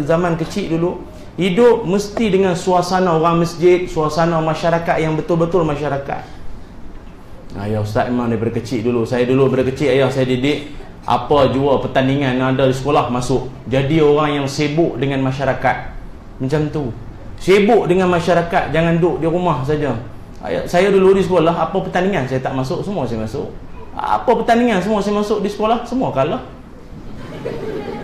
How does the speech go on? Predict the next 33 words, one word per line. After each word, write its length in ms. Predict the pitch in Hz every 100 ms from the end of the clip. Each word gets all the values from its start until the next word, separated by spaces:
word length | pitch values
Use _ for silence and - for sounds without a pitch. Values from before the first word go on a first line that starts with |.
| - - 622 659 - - - - - -
Ba-, 240 | 214 196 160 - - - - - - - - -
saya 160 | 220 247
bukan 320 | 247 208 156
reti 160 | 170
main 240 | 170 175 185
apa, 120 | 214 214
saya 80 | 254
tak 240 | 247 233
reti 160 | 254 302
main 160 | 302 262
apa 160 | 247
ceramah 440 | 254 277 208 269 220
saya 100 | 226 233
pun. 120 | 254 185 - - - - -
Tu 80 | 311
pun 200 | 240 262
bukan 180 | 233 196
power 260 | - 190 190 185
sangat 140 | 202
pun. 180 | 311 320 226 - - - - - -
Dan 200 | - 247
tak, 180 | 214 - - - -
<laughs> 280 | 196 262 -
saya 60 | 254
tak 120 | - 240
reti 120 | 254
main 240 | 269 262 269
apa. 120 | 226 156
Badminton 480 | 226 247 254 - 269 214
pun 100 | 226
pertandingan 480 | 220 226 226 233 214
antara 240 | 214 220 220
kelas, 280 | 226 220